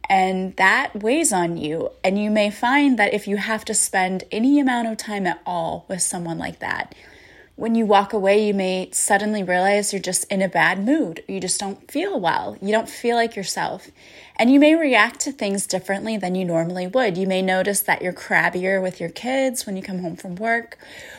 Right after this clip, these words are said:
or with your spouse or friends. You may just feel like, "Well, my attention, you know, my, uh, my attitude with my family and friends is really different. I just seem to have a short fuse with them. It seems like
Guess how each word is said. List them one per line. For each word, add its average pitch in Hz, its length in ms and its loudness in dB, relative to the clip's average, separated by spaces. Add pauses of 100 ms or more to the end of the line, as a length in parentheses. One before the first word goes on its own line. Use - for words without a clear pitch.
(120)
or 202 160 6
with 190 160 2
your 185 80 -4
spouse 233 920 2
or 180 320 -2
friends. 233 680 0 (880)
You 226 200 0
may 233 160 2
just 220 260 -4
feel 214 180 2
like, 185 360 2 (480)
"Well, 202 420 6
my 208 200 2
attention, 196 920 0
you 208 120 -4
know, 208 80 2
my, 190 420 6
uh, 180 400 4 (760)
my 175 240 -2
attitude 226 720 2
with 208 200 -4
my 190 100 -4
family 208 460 -4
and 202 100 -4
friends 185 420 -2
is 185 220 -10
really 175 260 -2
different. 170 600 -6
I 185 140 -4
just 185 200 -6
seem 208 220 -4
to 208 100 0
have 196 220 0
a 190 100 -2
short 190 380 -6
fuse 190 380 -6
with 180 160 -10
them. 170 300 -4
It 190 140 -10
seems 190 480 -4
like 175 380 -2